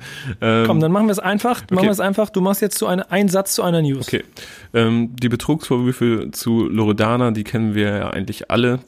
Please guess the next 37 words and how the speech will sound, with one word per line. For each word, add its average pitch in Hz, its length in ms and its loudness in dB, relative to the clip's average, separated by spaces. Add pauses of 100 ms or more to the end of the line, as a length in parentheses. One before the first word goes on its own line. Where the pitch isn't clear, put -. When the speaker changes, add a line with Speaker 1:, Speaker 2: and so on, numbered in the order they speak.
Speaker 1:
Das - 160 -8
waren 104 120 2
große 101 240 -4
Schlagzeilen 113 500 0
vor, 113 360 2
ich - 120 -10
weiß 107 160 0
gar 107 60 0
nicht, 104 100 -2
wie 104 60 -4
lange 101 160 2
es 101 100 -2
mittlerweile 101 400 2
her 120 180 0
ist, - 280 -8
zwei 107 200 0
Jahren 113 260 2
vielleicht. 131 460 -4 (380)
Äh, 104 240 2
sie 104 100 0
soll 110 240 2
ein 101 380 0
Ehepaar 120 440 2
in 104 80 2
der 104 80 0
Schweiz 113 420 -2
um, 104 380 -2 (520)
äh, 104 240 0
siebenhunderttausend 113 680 2
Franken 113 420 0
betrogen 92 480 -2
haben. 95 320 0
Äh, 101 340 -2
das 104 220 -4
Verfahren 113 560 0
dazu 104 340 0
startet 107 640 -2